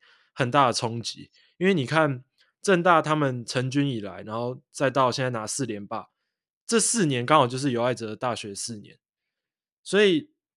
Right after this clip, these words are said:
他们在有爱者毕业之后，后卫线必须要有人可以顶出来。那我自己看，我觉得明年的先发可能会是庄朝胜，那庄，后场可能是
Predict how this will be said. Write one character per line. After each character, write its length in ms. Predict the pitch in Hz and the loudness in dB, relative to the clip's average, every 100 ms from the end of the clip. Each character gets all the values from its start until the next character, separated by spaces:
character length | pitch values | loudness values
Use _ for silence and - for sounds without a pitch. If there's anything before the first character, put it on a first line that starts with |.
| - | -6
他 160 | 190 | -2
们 100 | 190 | 0
在 140 | 175 185 | 2 2
有 160 | 139 | 4
爱 100 | 151 | 2
者 140 | 147 127 | 2 -2
毕 160 | 170 | 0
业 120 | 160 127 | 0 0
之 120 | 131 | 0
后， 220 | 127 113 | 0 -2
后 220 | - 185 | 2 4
卫 160 | 165 151 | 6 4
线 220 | 160 131 | 0 -4
必 140 | 139 | -4
须 140 | 123 139 | -4 0
要 160 | 123 | 0
有 100 | 110 98 | -2 -8
人 140 | 101 | -12
可 160 | 107 117 | -8 -8
以 60 | |
顶 260 | 110 98 92 | -8 -14 -16
出 220 | - 104 | -14 -12
来。 180 | 82 _ _ _ - | -14 _ _ _ -4
那 280 | 170 156 - _ _ _ _ _ _ _ | 0 0 -4 _ _ _ _ _ _ _
我 280 | - 135 135 | -8 -2 -2
自 140 | - | 0
己 80 | 165 | -2
看， 240 | 147 185 135 | 2 2 2
我 80 | 120 | 0
觉 180 | 123 | -2
得 100 | 127 | -2
明 200 | 127 127 | -2 -4
年 160 | 156 131 | -2 -2
的 140 | 127 | -2
先 360 | 123 - 131 143 | -2 0 0 2
发 240 | 139 131 | 2 2
可 140 | 131 120 | 0 -6
能 140 | 107 | -8
会 120 | 127 | -8
是 260 | 117 123 113 | -6 -6 -8
庄 200 | 117 113 | -8 -10
朝 200 | 113 - | -12 -14
胜， 180 | - 101 _ _ _ _ _ _ _ _ _ | -14 -16 _ _ _ _ _ _ _ _ _
那 160 | 147 151 | 2 2
庄， 220 | 143 156 | 4 0
后 320 | 147 - 240 | -2 2 2
场 180 | 147 127 | 2 -2
可 100 | 117 | -4
能 100 | 117 | -6
是 260 | 123 165 | -2 -2